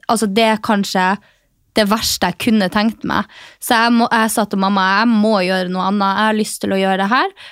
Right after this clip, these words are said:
Og går det ikke, så går det ikke. Herregud, jeg har jo deg hjemme. Du har et stort hus. Jeg kan flytte inn.» Altså sånn,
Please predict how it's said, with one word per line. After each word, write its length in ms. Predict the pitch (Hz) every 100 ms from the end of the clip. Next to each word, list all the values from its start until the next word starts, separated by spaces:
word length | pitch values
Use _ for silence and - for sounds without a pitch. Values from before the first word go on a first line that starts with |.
| - -
Og 160 | 240
går 180 | 226 247 247
det 60 |
ikke, 80 | 233
så 120 | 208 208
går 220 | 202 202
det 60 | 240
ikke. 140 | 262 311
Herregud, 380 | 269 247 214 202
jeg 140 | 208
har 160 | 233 220 196
jo 60 | 185
deg 200 | 202 190
hjemme. 180 | 214 240
Du 60 | 208
har 120 | 202
et 80 | 196
stort 380 | - 233 - -
hus. 240 | 240 285 -
Jeg 80 | 202 -
kan 220 | 226 214
flytte 320 | - 202 196
inn.» 240 | - 220 277 - - -
Altså 140 | 226
sånn, 300 | 220 226 208